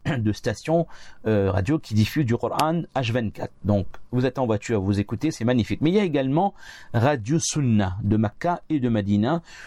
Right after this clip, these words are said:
où, euh, il y a une personne qui lit des moutoun, des hadiths, mais, ah, subhanallah, H vingt-quatre, incroyable. Vous pouvez vous connecter à trois heures du matin,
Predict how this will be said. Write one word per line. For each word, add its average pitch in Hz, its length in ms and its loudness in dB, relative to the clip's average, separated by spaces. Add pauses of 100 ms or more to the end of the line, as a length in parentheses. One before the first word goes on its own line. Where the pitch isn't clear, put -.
(200)
où, 202 320 2
euh, 110 520 -2
il 117 200 2
y 120 100 6
a 92 540 -2
une - 120 -4
personne 175 480 -2
qui - 180 -2
lit 147 280 4
des 123 120 4
moutoun, 170 560 0 (520)
des 117 220 2
hadiths, 147 420 0
mais, 156 260 2 (320)
ah, - 140 0
subhanallah, 123 760 0 (220)
H - 360 -4
vingt-quatre, 120 720 0
incroyable. - 460 -2
Vous - 340 -8
pouvez 151 160 2
vous 156 100 4
connecter 147 380 -2
à 117 60 0
trois 127 240 -2
heures 113 60 2
du 107 100 0
matin, 135 360 0